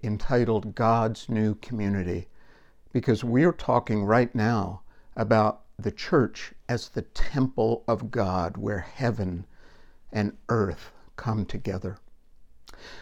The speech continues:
Our series has already had us explore what it means for the church to be the body of Christ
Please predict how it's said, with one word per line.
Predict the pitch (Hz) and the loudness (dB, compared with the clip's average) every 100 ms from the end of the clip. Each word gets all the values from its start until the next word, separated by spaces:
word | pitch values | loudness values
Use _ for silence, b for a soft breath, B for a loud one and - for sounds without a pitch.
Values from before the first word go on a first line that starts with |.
| B | B
Our | 143 131 | 4 4
series | - 165 156 117 | 8 8 8 6
has | 110 | 4
already | 127 143 131 113 | 8 8 8 6
had | 110 127 | 4 4
us | 117 - | 4 2
explore | 123 - - 127 127 120 | -4 -4 0 6 6 6
what | 123 127 | 4 4
it | 127 | 2
means | 120 127 131 117 117 | 4 6 6 4 -4
for | - 123 | -4 0
the | 117 | 2
church | 113 - 139 - | 2 4 2 2
to | - | -4
be | 123 127 | 2 2
the | 123 | 2
body | 104 117 120 127 | 0 0 2 0
of | 110 - | -2 -4
Christ | - 151 131 - - - | -8 -6 -6 -10 -14 -16